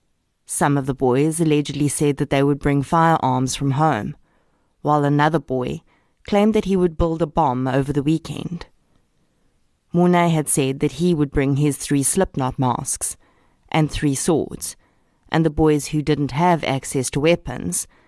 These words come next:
could make use of his masks and swords in the attack. The attack was scheduled for Monday the eighteenth of August.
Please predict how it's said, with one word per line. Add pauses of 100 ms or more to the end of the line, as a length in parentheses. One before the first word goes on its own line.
(260)
could
make
use
of
his
masks
and
swords
in
the
attack. (1400)
The
attack
was
scheduled
for
Monday
the
eighteenth
of
August.